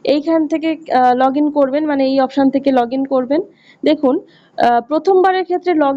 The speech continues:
in করলে হবে না, প্রথমবারের ক্ষেত্রে ফরগেট পাসওয়ার্ড করতে হবে, কারণ আমরা দেখেছি যে আপডেটেড ফিচারের প্রথম যে, আহ, ফিচারটি ছিল সেটা হচ্ছে যে অথেন্টিকেশন করার কথা বলা হয়েছিল, যে new authentication or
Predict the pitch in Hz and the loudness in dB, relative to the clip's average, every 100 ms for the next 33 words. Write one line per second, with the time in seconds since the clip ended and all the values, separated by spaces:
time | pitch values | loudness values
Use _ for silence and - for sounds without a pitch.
0 | 311 311 311 302 285 269 277 359 381 254 | -4 -2 -2 -2 -2 -2 0 0 0 0
1 | 294 294 302 302 294 294 381 403 269 254 | 2 2 2 -2 -4 -2 -2 0 2 2
2 | 262 294 330 - 247 233 247 233 220 208 | 0 -4 -4 -2 -2 -2 -6 -2 -4 -4
3 | - 190 170 180 - - - - 294 302 | -6 -6 -6 -12 -16 -20 -6 -2 0 0
4 | 294 480 _ - 254 277 302 285 311 311 | 0 -4 _ -4 -2 0 -2 -2 -4 -2
5 | 294 269 285 247 233 277 294 311 330 320 | -2 0 0 0 0 -2 -2 0 0 2
6 | 339 339 311 277 277 349 349 339 359 349 | 0 -2 -4 -6 -2 -2 0 -2 -2 -4
7 | - - 254 254 247 240 294 302 311 330 | -8 -4 0 2 0 -2 -2 0 0 -2
8 | 302 269 277 359 277 262 269 254 - 359 | -2 0 0 0 -2 0 0 -2 -2 -2
9 | 539 _ _ - 311 339 - 254 330 349 | -2 _ _ -2 0 0 0 -2 0 0
10 | 339 311 302 294 285 254 262 262 262 294 | 0 -2 -2 0 0 -2 -4 -6 -4 -2
11 | 233 214 220 196 196 196 196 - - _ | -2 -2 -4 -6 -8 -6 -6 -8 -20 _
12 | - 226 226 247 311 285 269 302 294 320 | 0 2 2 2 4 2 0 -4 -4 -4
13 | 311 302 381 349 262 | -4 -2 0 2 2